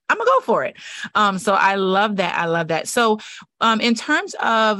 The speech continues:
the people that you, or, like, your ideal client, right? The people that you love working with, what are some of the things that they contend with when you present to them, "Hey, you need to hire"?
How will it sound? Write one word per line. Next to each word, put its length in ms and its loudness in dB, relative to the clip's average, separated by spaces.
the 220 -2
people 340 -2
that 200 -2
you, 580 -4
or, 80 2
like, 180 2
your 160 0
ideal 420 2
client, 360 -6
right? 160 -2
The 80 -4
people 240 -2
that 140 -2
you 160 -2
love 340 -2
working 500 -4
with, 240 -6
what 220 2
are 120 4
some 280 0
of 120 -2
the 140 0
things 400 0
that 140 -2
they 120 2
contend 680 -2
with 240 -4
when 220 0
you 260 2
present 440 -2
to 80 -4
them, 160 -2
"Hey, 220 0
you 180 0
need 200 2
to 100 -2
hire"? 460 -4